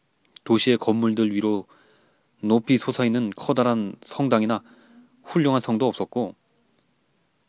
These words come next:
눈에 띄일 만한 그럴듯한 건물도 보이지 않았다. 단지 자그마한 교회가 몇 개 시야에 들어올 뿐이었다. 성벽은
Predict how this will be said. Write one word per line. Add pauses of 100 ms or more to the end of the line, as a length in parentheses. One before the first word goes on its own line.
(240)
눈에
띄일
만한 (220)
그럴듯한
건물도
보이지
않았다. (1800)
단지 (1000)
자그마한
교회가 (720)
몇
개
시야에
들어올
뿐이었다. (3750)
성벽은